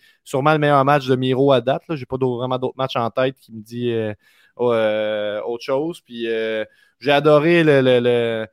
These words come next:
le, le backhand fist, là, de, de, de Eddie Kingston, là, qui est servi, il crisse une claque. Après ça, juste un D D T tout de suite après. Puis finalement, j'ai aimé que l'arbitre prenne sa place puis,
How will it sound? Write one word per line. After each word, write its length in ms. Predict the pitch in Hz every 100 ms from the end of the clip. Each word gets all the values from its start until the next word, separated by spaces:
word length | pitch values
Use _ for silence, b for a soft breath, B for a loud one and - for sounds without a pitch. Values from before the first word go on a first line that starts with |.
| _ _ -
le, 240 | 131 123
le 160 | 123 123
backhand 500 | 139 151 147 170 139
fist, 440 | - 165 165 -
là, 120 | 151
de, 180 | 147 127
de, 720 | 120 120 117 113 110 110 110
de 120 | 107 113
Eddie 240 | 113 120
Kingston, 480 | - 120 - 139 151
là, 80 | 139
qui 120 | 127
est 40 |
servi, 360 | - 113 120 143
il 40 |
crisse 200 | - 135
une 120 | 131
claque. 340 | 123 139 143 139
Après 180 | - 127
ça, 180 | 139
juste 200 | 127 147
un 80 | 143
D 120 | 127
D 120 | 127 120
T 140 | -
tout 40 | 139
de 40 |
suite 240 | - 139
après. 420 | 135 120 135 151 151 B B
Puis 100 | -
finalement, 420 | 131 143 156 156 185
j'ai 200 | 151 147
aimé 200 | 151 175
que 100 | 147
l'arbitre 640 | 127 127 127 160 165 120
prenne 260 | - 170
sa 160 | 170 147
place 420 | - 151 170 165
puis, 300 | _ 156 160